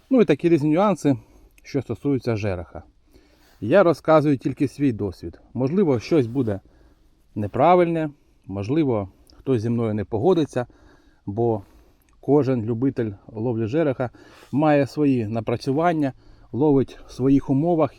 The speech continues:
і на різні приманки. Не потрібно до моїх слів відносити як, як правило. Це тільки мій досвід і все. А вам уже вирішувати, чи використовувати його, чи не використовувати. Отже, ловлю жереха я розподіляю на два сезони.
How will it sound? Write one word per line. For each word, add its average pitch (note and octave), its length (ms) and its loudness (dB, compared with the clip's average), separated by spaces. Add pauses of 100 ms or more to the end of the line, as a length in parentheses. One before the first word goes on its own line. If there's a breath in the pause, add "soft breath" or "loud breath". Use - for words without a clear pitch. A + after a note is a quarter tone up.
і D3 120 -2
на B2 180 -2
різні B2 280 0
приманки. F#2+ 520 -4 (120)
Не D3+ 200 -4
потрібно D#3+ 360 -2
до C3 100 -2
моїх C#3 240 2
слів F#3+ 160 -4
відносити C#3 340 -4
як, - 180 -4
як C3+ 260 -4
правило. G2 560 -2 (380 soft breath)
Це D3 120 0
тільки F#3+ 360 -2
мій C#3+ 160 2
досвід G#2+ 380 -4
і C#3 80 -2
все. G2 280 -6 (500 soft breath)
А B2 100 -2
вам C#3+ 240 4
уже B2 160 0
вирішувати, F#3 680 0 (960 soft breath)
чи B2 560 0
використовувати F3+ 760 4
його, D#3 260 2
чи A3 200 2
не F3 60 4
використовувати. G2 840 -4
Отже, A#2+ 380 -4 (1120 loud breath)
ловлю F3+ 300 6
жереха G3+ 360 4
я E3 120 4
розподіляю D#3+ 580 4
на B2 120 0
два B2+ 200 2
сезони. F#2+ 460 -4